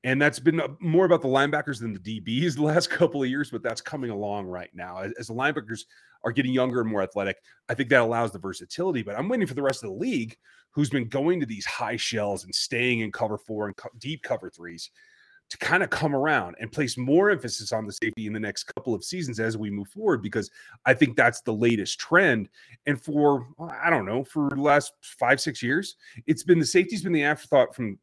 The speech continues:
the corners. What the Chiefs have concentrated on is we're gonna get good raw talent. We're not gonna overpay for corner. We're gonna put our money into safeties that can play over the top and kind of help everybody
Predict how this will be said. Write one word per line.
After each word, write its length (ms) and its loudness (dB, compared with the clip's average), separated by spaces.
the 80 -8
corners. 560 -10
What 120 -6
the 60 -10
Chiefs 440 -2
have 140 -6
concentrated 600 -2
on 140 -6
is 200 -12
we're 80 -10
gonna 160 0
get 240 -6
good 340 0
raw 220 2
talent. 500 -8
We're 100 2
not 300 6
gonna 180 2
overpay 440 0
for 120 -14
corner. 420 -10
We're 200 -4
gonna 160 4
put 160 2
our 80 6
money 260 0
into 140 -4
safeties 420 -4
that 80 -8
can 100 -14
play 160 0
over 140 -2
the 60 -16
top 320 -4
and 80 -14
kind 200 -2
of 80 -10
help 240 -4
everybody 600 0